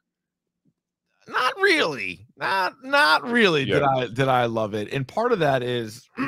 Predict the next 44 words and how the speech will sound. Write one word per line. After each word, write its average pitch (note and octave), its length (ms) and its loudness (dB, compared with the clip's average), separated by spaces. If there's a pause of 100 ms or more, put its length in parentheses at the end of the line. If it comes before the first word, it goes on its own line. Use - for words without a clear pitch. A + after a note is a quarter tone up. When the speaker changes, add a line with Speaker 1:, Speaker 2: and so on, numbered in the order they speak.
(1000)
Speaker 1:
I F3+ 160 2
understand G3 540 0
what F#3 120 0
you're D3 80 -2
saying. C#3 560 -2
And B2+ 320 -6
one C#3 160 2
of D#3 80 0
the B2+ 100 0
big, C#3 600 -2
what C#3+ 500 -2
now C3+ 300 0
it A2+ 80 -10
seems A2+ 280 -6
like, G#2+ 140 -2
and A2+ 100 0
I D3 120 4
always F3 180 2
try D#3+ 140 -2
to C3+ 160 0
avoid A#2 500 -2
as G#2 140 -8
many A2+ 340 -4
reviews A2+ 920 -6
as A2+ 160 -2
I G#2 100 0
Speaker 2:
Mm-hmm. F#2 120 -8
Speaker 1:
can A2 240 -4
before G#2 360 -4
I G#2+ 80 -2
see A2 220 -4
a G2+ 40 -2
movie, G#2+ 380 -4
'cause A#2 140 -8
I A2+ 80 2
usually, D3 400 -4
the A2+ 100 -8
good C3 220 -2
ones A2 260 -6
I G#2+ 80 -4
see A2+ 340 -6
opening G#2+ 320 -4
weekend G2+ 300 -6
anyway. A2 500 -2